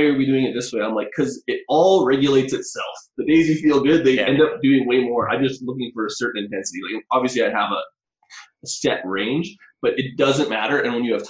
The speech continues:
Speaker 1: time, it literally doesn't matter, 'cause the people who don't work hard end up working more, and the people who work hard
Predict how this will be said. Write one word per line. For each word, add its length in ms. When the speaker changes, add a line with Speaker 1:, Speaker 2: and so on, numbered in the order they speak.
Speaker 1:
time, 440
it 140
literally 340
doesn't 240
matter, 240
'cause 280
the 80
people 260
who 180
don't 220
work 180
hard 240
end 140
up 160
working 280
more, 400
and 80
the 80
people 280
who 280
work 220
hard 440